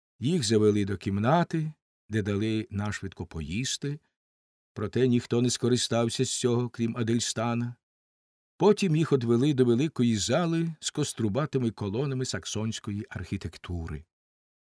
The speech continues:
Леді Ровену розлучили з її почтом і ввічливо відвели, не питаючи про те, чи вона згодна,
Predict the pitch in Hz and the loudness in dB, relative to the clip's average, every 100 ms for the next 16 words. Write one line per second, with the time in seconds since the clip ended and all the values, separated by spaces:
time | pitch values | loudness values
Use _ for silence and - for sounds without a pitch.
0 | _ _ _ _ _ _ _ - 104 113 | _ _ _ _ _ _ _ -8 -2 2
1 | 117 104 110 107 117 123 117 113 - _ | 2 2 0 0 0 0 0 -2 -6 _
2 | _ - 113 127 113 143 - 160 120 85 | _ -6 0 0 0 -4 -2 -2 -2 -4
3 | 73 _ 95 82 104 92 92 139 156 - | -10 _ -8 -4 -2 -2 -4 -6 -6 -6
4 | - 135 139 _ _ _ _ 139 170 117 | -4 -4 -6 _ _ _ _ -4 0 0
5 | 101 185 - - 170 156 147 147 - 104 | -2 -4 -4 -6 -6 -4 -4 -6 -6 -4
6 | 101 87 95 90 127 156 151 - - 127 | -4 -4 -6 -4 -4 -4 -8 -12 -4 -4
7 | 165 117 - 107 135 151 - 156 127 - | -2 -4 -4 -4 -4 -4 -8 -6 -6 0
8 | 135 156 156 - - 104 104 101 95 90 | 0 0 -4 -8 -4 -2 -2 -2 -4 -2
9 | 120 165 143 147 | -2 -2 -2 -4